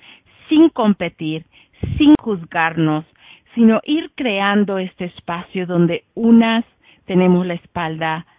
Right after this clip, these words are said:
de otras y no solamente nos, n-, nos soportamos unas a otras,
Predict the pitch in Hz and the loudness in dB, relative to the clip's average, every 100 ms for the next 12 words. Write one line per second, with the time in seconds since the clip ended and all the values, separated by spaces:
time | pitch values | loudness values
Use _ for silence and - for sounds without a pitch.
0 | _ - 165 165 165 151 - 135 - _ | _ -14 -4 -2 -2 -4 -6 -10 -10 _
1 | - - _ - 190 180 170 147 _ _ | -20 -20 _ -6 -4 -4 -4 -6 _ _
2 | 196 202 220 - 233 208 190 175 180 196 | 4 4 4 0 -2 2 4 2 0 -2
3 | 190 - 180 - _ _ _ _ _ - | -2 2 0 0 _ _ _ _ _ -2
4 | 185 180 - 196 190 180 _ _ _ - | 2 2 4 4 4 0 _ _ _ -12
5 | 196 175 170 - - 190 294 262 - 175 | -10 -10 -12 -10 -2 2 2 2 0 -2
6 | 170 175 175 196 | -2 -8 -8 -8